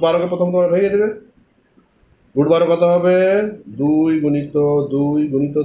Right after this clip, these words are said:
তিন। তা দুটো দুইয়ের একটা দুই বাইরে বেরোবে, কত হবে? টু রুট তিন। আচ্ছা, এটা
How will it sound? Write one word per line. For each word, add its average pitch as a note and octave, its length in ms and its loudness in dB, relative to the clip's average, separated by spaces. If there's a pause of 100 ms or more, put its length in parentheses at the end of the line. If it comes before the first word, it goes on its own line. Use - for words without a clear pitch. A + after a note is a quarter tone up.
(120)
তিন। E3 180 -8 (720)
তা A2 60 -4 (140)
দুটো C3 240 0
দুইয়ের D3+ 240 4
একটা C#3+ 240 -2
দুই D3 120 0
বাইরে C#3+ 200 2
বেরোবে, D#3 300 -2
কত C3+ 160 -2
হবে? D3 120 -2 (100)
টু D3 140 -4
রুট D#3 140 -10 (120)
তিন। D#3+ 140 -6 (1400)
আচ্ছা, F#2+ 320 -8 (840)
এটা D3+ 160 2